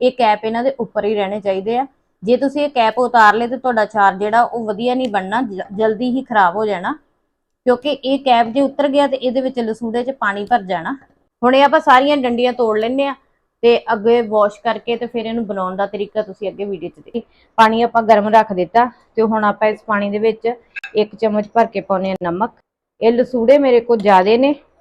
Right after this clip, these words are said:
ਸੋ ਇਸ ਕਰਕੇ ਭਾਂਡਾ ਜਿਹੜਾ ਵਾ ਉਹ ਜ਼ਿਆਦਾ ਵੱਡਾ ਹੈ ਨਹੀਂ ਮੇਰੇ ਕੋਲ। ਆਪਾਂ ਤਿੰਨਾਂ ਭਾਂਡਿਆਂ ਦੇ ਵਿੱਚ ਪਾਣੀ ਰੱਖਿਆ ਵੱਖਰਾ ਵੱਖਰਾ। ਤੇ ਨਮਕ ਦੇ ਨਾਲ ਨਾਲ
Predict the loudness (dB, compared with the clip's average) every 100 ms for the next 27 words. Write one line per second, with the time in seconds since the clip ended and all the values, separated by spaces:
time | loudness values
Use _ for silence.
0 | _ _ _ _ -2 -2 0 0 2 0
1 | 0 -2 -10 _ _ -4 -2 0 0 0
2 | 0 0 0 -2 -8 _ _ _ -6 -2
3 | 0 2 2 0 0 -2 -2 -4 -6 -4
4 | -6 -6 -10 -2 0 2 2 2 2 0
5 | 0 -2 -2 -6 -6 -4 -4 -4 -6 -6
6 | -6 -6 -4 -4 -4 -4 -4 -8 _ -2
7 | 0 0 0 0 2 4 4 4 2 0